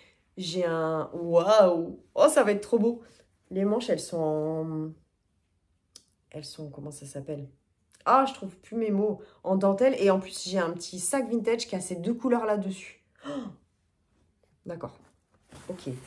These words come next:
c'est bon, j'ai trouvé. Oh, yes ! Eh ben tiens, pour faire les photos, en plus, il est tout petit. C'est un trente-huit aussi ? Mais non. Ça taille pas grand, hein ?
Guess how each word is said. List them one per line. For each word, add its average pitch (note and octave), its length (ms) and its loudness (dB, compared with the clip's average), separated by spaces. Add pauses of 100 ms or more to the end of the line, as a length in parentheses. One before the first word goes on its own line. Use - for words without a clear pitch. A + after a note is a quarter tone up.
(100)
c'est E3+ 160 -8
bon, C#3 140 -8 (200)
j'ai D#3+ 80 -14
trouvé. D3+ 280 -8 (600)
Oh, C#4 960 4
yes ! D#4+ 600 2
Eh G#3 60 -2
ben G#3 160 -2
tiens, C4+ 200 -2
pour B3 120 -10
faire G#3 160 -4
les G3 100 -2
photos, A3 280 -6
en G3+ 40 -8
plus, A#3+ 220 -12
il G3 80 -8
est A3+ 60 -10
tout G4 140 -6
petit. A4+ 280 0 (280)
C'est - 160 -4
un G#3 80 0
trente-huit E4 520 -4
aussi ? A#3+ 220 -4 (920)
Mais D#3 160 -12
non. C3+ 160 -10 (1200)
Ça - 180 -20
taille G#3 160 -16
pas - 160 -18
grand, C4 180 -14
hein ? F#4 200 -10